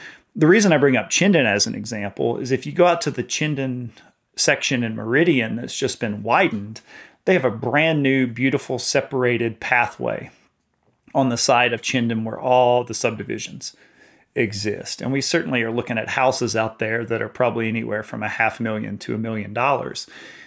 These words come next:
Same road, Chinden, and because it was widened many years ago, the state basically tells Garden City, "You're on your own if you want sidewalks." So here's Meridian, much higher income, uh, much more well off,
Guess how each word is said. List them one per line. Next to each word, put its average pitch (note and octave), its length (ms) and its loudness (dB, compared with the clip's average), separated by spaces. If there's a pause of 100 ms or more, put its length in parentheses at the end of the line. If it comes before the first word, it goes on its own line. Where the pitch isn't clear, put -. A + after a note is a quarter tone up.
(140)
Same D3+ 400 4
road, C3 460 6
Chinden, A2+ 760 0
and C3+ 160 0
because B2 300 2
it B2 80 0
was A2 160 -2
widened A#2+ 480 0
many A#2+ 240 -2
years C3 340 0
ago, A2 580 -4 (340)
the B2 80 -2
state C3+ 540 2
basically B2 480 0
tells A#2+ 300 0
Garden A#2 340 2
City, A#2+ 520 -2
"You're D#3 240 4
on D3 140 4
your A#2 160 0
own A2+ 280 0 (920)
if - 140 0
you A2+ 100 -4
want G2+ 220 -8
sidewalks." - 600 -2
So C#3 100 4
here's D#3 240 6
Meridian, B2 760 2 (340)
much C3+ 260 2
higher B2+ 440 4
income, A#2 520 -4 (500)
uh, A2+ 280 0
much C3 300 0
more B2+ 220 4
well A#2+ 260 4
off, A#2+ 360 4